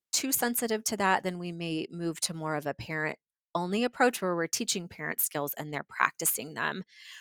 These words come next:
with the child and not always with the benefit of the live coaching. But aside from that, all of the content is really very, very similar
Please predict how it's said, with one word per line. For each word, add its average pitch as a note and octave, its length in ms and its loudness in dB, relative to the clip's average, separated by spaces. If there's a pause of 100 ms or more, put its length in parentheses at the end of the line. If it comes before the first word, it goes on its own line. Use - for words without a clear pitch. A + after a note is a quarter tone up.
(120)
with E3+ 120 -2
the D#3+ 80 -2
child F3+ 560 10
and D#3 340 -2
not E3 420 4
always D3+ 380 4
with D3 100 -10
the D3+ 60 -10
benefit D#3 360 -6
of D3+ 80 -8
the D#3 120 -4
live D#3 220 0
coaching. G#3 420 2
But D#3+ 180 4 (480)
aside C4+ 340 10
from F#3+ 160 -2
that, D#3+ 180 0 (120)
all A#3+ 240 2
of A3+ 140 4
the G3 80 6
content C#4 680 -2 (160)
is G3 220 0
really A3+ 280 4
very, E3+ 460 2
very D3+ 320 0
similar - 640 0